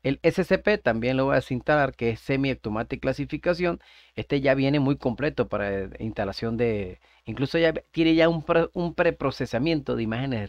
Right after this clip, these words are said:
radar, imagínense ustedes. Pero yo lo utilizo con Snack directamente. Entonces observen que, eh, le-, oficialmente Q G I S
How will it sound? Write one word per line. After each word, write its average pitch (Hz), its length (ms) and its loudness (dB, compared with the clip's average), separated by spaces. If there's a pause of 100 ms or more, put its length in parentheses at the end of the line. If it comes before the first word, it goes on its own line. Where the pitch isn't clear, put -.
radar, 101 280 -2
imagínense 107 500 -8
ustedes. 110 380 -6 (400)
Pero 175 160 2
yo 180 120 6
lo 175 60 6
utilizo 165 400 0
con 127 160 -2
Snack 113 460 -4
directamente. 98 760 -10
Entonces 208 280 6
observen 175 640 4 (500)
que, 165 400 2 (480)
eh, 127 640 -2 (400)
le-, 151 260 -2
oficialmente 170 920 2
Q - 200 -6
G 165 100 -6
I 175 100 2
S - 200 -8